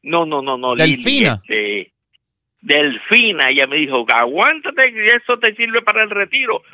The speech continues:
Speaker 1: pero
Speaker 2: Ajá.
Speaker 1: hace años de eso.
Speaker 2: Sí.
Speaker 1: Entonces eso hice ya aquí, entonces, pero bueno, me da una alegría de la nueva adición a la familia
Speaker 2: Ay,
Speaker 1: también,
Speaker 2: muchas,
Speaker 1: y, y,
Speaker 2: muchas, muchas
Speaker 1: y,
Speaker 2: gracias.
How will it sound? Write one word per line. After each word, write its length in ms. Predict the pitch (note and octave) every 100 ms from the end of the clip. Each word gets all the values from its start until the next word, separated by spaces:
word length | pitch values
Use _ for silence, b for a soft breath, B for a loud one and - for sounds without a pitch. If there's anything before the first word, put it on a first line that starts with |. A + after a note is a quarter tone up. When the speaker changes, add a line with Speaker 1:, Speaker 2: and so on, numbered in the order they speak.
| b
Speaker 1:
pero 140 | D3+
Speaker 2:
Ajá. 120 | D3+ G3
Speaker 1:
hace 100 | G3
años 340 | A#3 A#3+ G#3+
de 220 | G#3+ C4+
eso. 320 | C4 - G#3 - _ _ _ _ -
Speaker 2:
Sí. 200 | C#3 B2
Speaker 1:
Entonces 400 | B2+ E3+ G3 F3
eso 160 | F#3
hice 360 | G#3+ D4+ - G#3
ya 280 | F#3 A#3+ -
aquí, 280 | F#3+ F3+ B3
entonces, 580 | A#3 G#3 G#3+ A#3 B3+ A3+ B B B
pero 220 | - -
bueno, 360 | D3+ C4+ D4+ G3+ B B
me 240 | D3 C#3+
da 100 | D3
una 280 | E3+ F#3 G#3
alegría 680 | A3+ A3+ A3 A3+ A#3+ C4 B3 - B
de 140 | - D#3
la 160 | D#3
nueva 360 | D3 D#3+ E3+ F3+
adición 540 | F3 D#3 - D3+ D#3+
a 60 | E3+
la 120 | F3
familia 520 | - C#3 E3+ A#3+ -
Speaker 2:
Ay, 80 | G#2+
Speaker 1:
también, 280 | G#2 G2 B2
Speaker 2:
muchas, 300 | - C3 A#2
Speaker 1:
y, 220 | G2 G#2+
y, 40 | C3
Speaker 2:
muchas, 360 | B2+ A#2+ A#2+
muchas 500 | G2+ G2+ A#2 - A#2 G2+
Speaker 1:
y, 20 |
Speaker 2:
gracias. 720 | G2+ G2+ G2 - F#2+ E2+